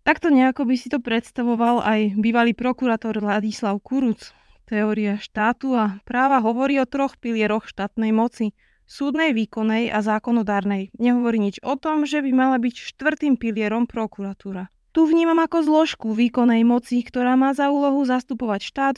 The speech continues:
v odhaľovaní, postihovaní a žalovaní tak, aby páchateľov odviedol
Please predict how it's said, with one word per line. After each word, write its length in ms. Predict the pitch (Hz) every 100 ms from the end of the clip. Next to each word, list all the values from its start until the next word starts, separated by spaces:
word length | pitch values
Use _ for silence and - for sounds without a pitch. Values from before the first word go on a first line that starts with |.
| -
v 40 |
odhaľovaní, 720 | 233 214 208 214 208 208 208 208 _
postihovaní 800 | 226 233 - 262 269 277 302 320
a 80 | 233
žalovaní 560 | 233 220 254 262 233 226
tak, 320 | - 277 - -
aby 240 | 240 247
páchateľov 720 | - 277 277 294 311 302 294
odviedol 560 | - 202 202 220 214